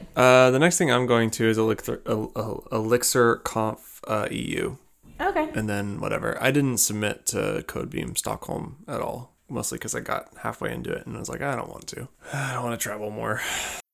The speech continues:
Speaker 2: That's fair. I mean, Stockholm's beautiful, but yes.
Speaker 1: Yeah, I would love to go back to Stockholm, but I was just, like, not,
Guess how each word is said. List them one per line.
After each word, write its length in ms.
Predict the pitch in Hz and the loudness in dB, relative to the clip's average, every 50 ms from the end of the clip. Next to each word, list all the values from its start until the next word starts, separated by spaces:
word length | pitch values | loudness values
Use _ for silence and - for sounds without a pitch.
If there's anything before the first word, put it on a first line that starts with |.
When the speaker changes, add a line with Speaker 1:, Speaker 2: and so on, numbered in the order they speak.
| _ - - | _ -10 -2
Speaker 2:
That's 200 | - 190 185 - | -2 -2 -2 0
fair. 300 | - 170 156 165 - - - - | -2 -4 -4 -4 -6 -12 -8 -2
I 60 | 208 | 0
mean, 120 | 214 226 | 0 2
Stockholm's 440 | 233 226 240 240 240 277 233 214 - | 4 4 4 4 4 2 0 -2 -2
beautiful, 380 | - 180 160 156 - - 151 147 | -2 -4 -4 -4 -4 -6 -6 -6
but 140 | 147 143 - | -6 -8 -8
yes. 420 | - - - - - - - - - - - - - - - - - | -8 -10 -10 -12 -14 -16 -18 -18 -18 -18 -18 -18 -20 -20 -20 0 6
Speaker 1:
Yeah, 240 | 143 156 165 156 139 | 8 10 10 10 10
I 80 | 147 | 10
would 120 | 160 165 143 | 10 12 12
love 140 | 143 143 147 | 10 8 8
to 60 | 143 | 8
go 140 | 127 131 117 | 8 8 8
back 180 | 117 117 120 - | 8 8 6 4
to 60 | 120 | 2
Stockholm, 540 | - - 117 110 - - 113 107 107 104 101 | 2 4 4 4 4 2 0 0 0 -2 -2
but 260 | - 104 - - - | 0 0 -2 -2 -2
I 200 | - 117 107 107 | -2 0 0 0
was 200 | 104 104 - - | 0 -2 -4 -4
just, 160 | 113 - - 117 | -4 -2 -2 0
like, 160 | 110 107 - | 0 -2 -2
not, 380 | 107 107 107 104 107 - - | -2 -2 0 -2 -2 -4 -6